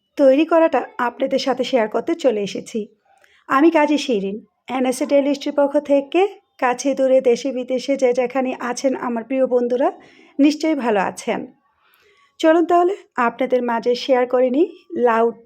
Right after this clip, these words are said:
ডেজার্ট বানানোটা। এইদিকে আমি একটা লাউ নিয়েছি, আর সেই লাউয়ের যে খোসাগুলো,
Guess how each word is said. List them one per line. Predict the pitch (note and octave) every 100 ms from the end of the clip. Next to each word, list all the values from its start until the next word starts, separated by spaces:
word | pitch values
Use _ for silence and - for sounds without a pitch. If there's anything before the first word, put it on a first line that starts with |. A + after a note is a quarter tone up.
| A#3+
ডেজার্ট | A3 G#3+ A#3+ A#3
বানানোটা। | B3 B3 B3+ F4+ - _ _ _ _ _ _ _ _ -
এইদিকে | C4 C4+ C4 B3+
আমি | B3+ F#4+ - B3+
একটা | A#3+ B3 A3
লাউ | G#3 G3+
নিয়েছি, | F3+ F#3+ F#3+ - A3+ _ _ _
আর | B3 G#3+
সেই | C#4+ B3+ A#3
লাউয়ের | G#3 G#3 A3+ C4 G3+
যে | B3+ B3+ - _
খোসাগুলো, | - E4 E4 A#3+ B3